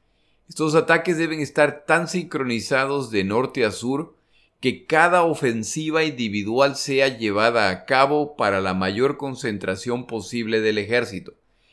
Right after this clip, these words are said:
y particularmente las fuerzas aéreas que se pueden asegurar en los puntos decisivos.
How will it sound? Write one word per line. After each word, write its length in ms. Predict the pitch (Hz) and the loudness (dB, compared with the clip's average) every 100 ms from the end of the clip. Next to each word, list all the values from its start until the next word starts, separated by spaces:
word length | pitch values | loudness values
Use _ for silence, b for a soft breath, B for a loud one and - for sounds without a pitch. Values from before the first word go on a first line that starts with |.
| _ | _
y 120 | 107 | -4
particularmente 1040 | 104 107 - 98 110 110 139 135 143 143 139 | 0 0 -2 -6 0 2 2 0 -4 0 0
las 240 | 104 101 | 0 0
fuerzas 440 | 123 127 143 139 | -2 0 0 -2
aéreas 540 | 143 131 110 90 92 - b b b b - | 0 2 2 0 -4 -8 b b b b -4
que 120 | 123 | -2
se 140 | 113 | -2
pueden 500 | 90 127 127 143 139 | -2 2 4 4 0
asegurar 640 | 135 - 110 95 101 104 113 | -4 -4 -4 -2 2 2 2
en 160 | 113 | 0
los 180 | 104 95 | -4 -6
puntos 560 | - 107 104 98 101 92 | -8 -8 -6 -4 -6 -4
decisivos. 840 | 98 101 95 - 85 - - - | -6 -6 -10 -8 -10 -10 -20 -20